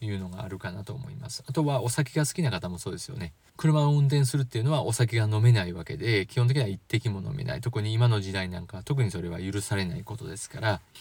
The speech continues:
昔は多少のお酒も許された時代もあったかもしれないんですけど、今はそれはダメということで、お酒が好きな方っていうのはやっぱり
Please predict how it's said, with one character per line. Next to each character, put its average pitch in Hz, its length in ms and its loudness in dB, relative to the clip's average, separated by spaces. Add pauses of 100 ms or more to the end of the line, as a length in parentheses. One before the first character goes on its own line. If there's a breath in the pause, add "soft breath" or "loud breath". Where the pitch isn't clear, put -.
(120)
昔 131 300 4
は - 380 -2
多 - 80 0
少 117 240 4
の 113 360 0
お 123 60 -2
酒 117 200 2
も 101 120 0
許 110 220 2
さ 113 140 2
れ 104 80 2
た 92 100 0
時 92 140 -10
代 90 160 0
も 87 140 -6
あ 90 40 -8
っ - 100 -12
た 110 120 -4
か - 120 -2
も 120 80 6
し - 140 -4
れ 98 60 -2
な 92 100 -6
い 90 60 -8
ん 90 60 -8
で 90 80 -12
す - 80 -18
け 156 80 -2
ど、 156 120 0
今 143 160 4
は 113 80 0
そ - 100 -8
れ 92 80 -4
は 90 140 -8
ダ 90 140 -8
メ 90 100 -8
と - 120 -14 (220)
い 101 60 -4
う 95 80 -4
こ 101 100 -10
と - 160 -14
で、 117 160 2 (380 loud breath)
お 123 80 -2
酒 120 220 -2
が 104 100 2
好 - 60 -8
き 110 100 -2
な 101 80 0
方 101 200 -8
っ - 20 -12
て - 120 -10
い - 40 -2
う 127 40 0
の 165 80 0
は 156 100 2
や 104 40 -2
っ 92 40 -6
ぱ - 120 -6
り 90 180 -8